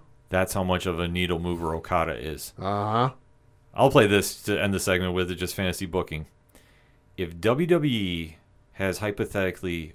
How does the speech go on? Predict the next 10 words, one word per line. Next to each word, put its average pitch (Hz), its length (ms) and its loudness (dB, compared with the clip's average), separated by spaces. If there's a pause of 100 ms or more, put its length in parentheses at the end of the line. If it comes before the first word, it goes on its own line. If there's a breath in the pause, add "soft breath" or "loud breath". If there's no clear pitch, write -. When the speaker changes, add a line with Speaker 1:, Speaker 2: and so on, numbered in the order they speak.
Speaker 1:
Okada 104 420 -2
number 95 300 -2
one 85 440 -4 (600)
and 85 100 -6
Omega 87 360 -4
number 82 260 -6
two. 71 320 -10 (440)
Speaker 2:
Oh, 165 320 12
God. 147 680 8 (680)
Jesus, 143 500 -8